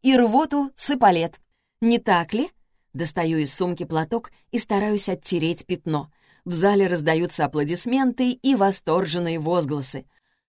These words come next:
Как стать идеальной мамой? Неизвестно. Да и кому это нужно? Точно не мне.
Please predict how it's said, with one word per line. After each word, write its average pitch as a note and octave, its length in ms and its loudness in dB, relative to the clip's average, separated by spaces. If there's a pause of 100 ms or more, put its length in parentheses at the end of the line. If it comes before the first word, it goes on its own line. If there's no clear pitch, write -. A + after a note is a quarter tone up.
(160)
Как A#3+ 280 4
стать - 400 2
идеальной A3+ 500 4
мамой? A3 440 0 (240)
Неизвестно. G3+ 840 0 (200)
Да G3 120 0
и A3 120 0
кому F#3 300 2
это F3 200 0
нужно? F3+ 500 0 (260)
Точно A3+ 460 2
не F#3+ 160 0
мне. D3+ 360 -4